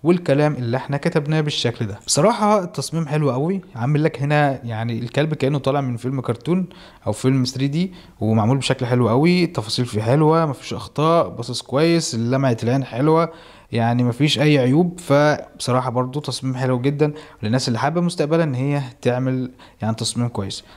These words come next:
على فكره هو في ميزه برضو في فلوكس وممكن احنا نجربها بعد كده، ان فلوكس ممكن يعني يقدر شويه ان هو يثبت الشخصيات، وده طبعًا موضوع مهم جدًا للناس اللي بتحب تعمل تثبيت للشخصيه،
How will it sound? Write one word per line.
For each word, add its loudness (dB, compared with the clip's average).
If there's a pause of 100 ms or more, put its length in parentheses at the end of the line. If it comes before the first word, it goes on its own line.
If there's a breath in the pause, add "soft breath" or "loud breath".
(120 loud breath)
على 2
فكره 4
هو 4
في 0
ميزه 0
برضو 0
في -14
فلوكس -6
وممكن -2
احنا 0
نجربها 0
بعد -4
كده، 0 (300 loud breath)
ان -2
فلوكس 0
ممكن 0
يعني 0
يقدر 2
شويه 4
ان 0
هو 2
يثبت 0
الشخصيات، -2 (360 loud breath)
وده 2
طبعًا 2
موضوع 0
مهم 0
جدًا 0
للناس 0
اللي -2
بتحب -6
تعمل -2
تثبيت -8
للشخصيه، 2